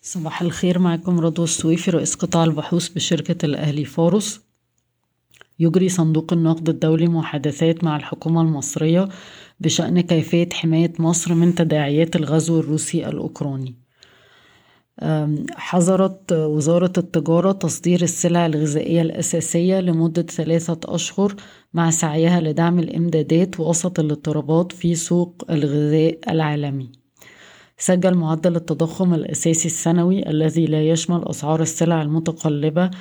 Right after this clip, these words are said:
سبعة واتنين من عشرة في المية في فبراير مقارنة بستة وتلاتة من عشرة في المية في يناير. لم تتأثر عائدات قناة السويس حتى الآن باندلاع الحرب بين روسيا وأوكرانيا، لأن الحركة التجارية مستمرة في البحر الأسود.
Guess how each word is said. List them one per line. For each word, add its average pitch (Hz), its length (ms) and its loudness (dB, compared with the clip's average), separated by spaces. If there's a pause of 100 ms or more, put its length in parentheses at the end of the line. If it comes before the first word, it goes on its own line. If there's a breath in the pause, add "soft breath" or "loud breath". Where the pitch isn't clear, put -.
(260 loud breath)
سبعة 170 360 0
واتنين 165 300 2
من 165 180 2
عشرة 156 360 -2
في 165 120 -4
المية 156 320 2
في 165 180 0
فبراير 160 500 2
مقارنة 165 640 0
بستة 160 380 -2
وتلاتة 156 400 -2
من 156 140 -2
عشرة 143 300 -6
في 160 120 -10
المية 151 300 -2
في 160 180 -4
يناير. 147 580 0 (920 loud breath)
لم 170 140 2
تتأثر 180 640 0
عائدات 160 460 0
قناة 165 360 0
السويس 165 480 0
حتى - 300 -6
الآن 175 540 0
باندلاع 156 460 0
الحرب 170 360 -2
بين 165 280 2
روسيا 165 300 -2
وأوكرانيا، 175 640 0 (360 loud breath)
لأن 165 240 2
الحركة 175 400 0
التجارية 156 520 0
مستمرة 160 600 0
في 170 220 -4
البحر 156 420 -4
الأسود. - 600 -8